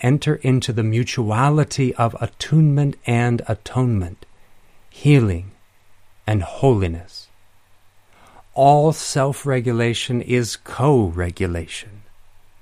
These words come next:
The endogenous healing response in us is the healing of the world, if we allow it.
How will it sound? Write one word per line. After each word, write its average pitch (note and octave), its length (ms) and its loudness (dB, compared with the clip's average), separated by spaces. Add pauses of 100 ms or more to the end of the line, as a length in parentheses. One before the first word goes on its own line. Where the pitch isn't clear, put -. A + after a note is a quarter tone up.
(800)
The C3 200 2
endogenous C3+ 840 2
healing C#3+ 380 2
response B2+ 540 0
in G#2 260 0
us D3 540 -2 (600)
is C3 260 0
the B2 160 -2
healing C3 580 -2
of A2+ 280 -2
the A#2+ 160 0
world, G#2 720 0 (1300)
if A2 400 -2 (240)
we G2 400 0 (260)
allow F2+ 400 -4
it. - 120 -20